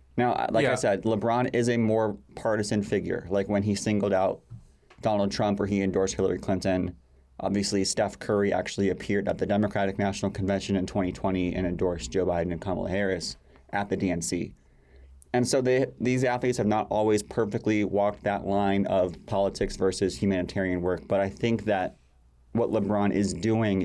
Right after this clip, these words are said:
Speaker 1: is championing equality. And equality is not a divisive issue. Equality should be a unifying issue. And while many aspects of partisan politics are divisive, I don't think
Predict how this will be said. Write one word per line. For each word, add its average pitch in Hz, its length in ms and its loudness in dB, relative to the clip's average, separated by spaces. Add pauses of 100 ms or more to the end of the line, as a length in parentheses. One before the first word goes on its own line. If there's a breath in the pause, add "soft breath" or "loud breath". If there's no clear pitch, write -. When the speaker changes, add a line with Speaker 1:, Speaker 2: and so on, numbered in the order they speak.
Speaker 1:
is 95 180 0
championing 92 640 -2
equality. - 640 -2 (720 soft breath)
And 104 200 2
equality 117 540 2
is 101 100 2
not 101 200 2
a 98 40 2
divisive 95 600 0
issue. 87 500 0 (500 loud breath)
Equality 107 500 0
should 104 320 0
be 101 200 2
a 98 60 0
unifying 90 680 0
issue. - 440 -6 (380 soft breath)
And 104 180 0
while 101 160 4
many 107 320 2
aspects 107 560 -2
of 98 360 0 (120)
partisan 101 440 0
politics 95 580 -2
are 101 200 2
divisive, 92 840 -2 (880)
I 101 100 -2
don't 98 400 -2
think 104 480 -2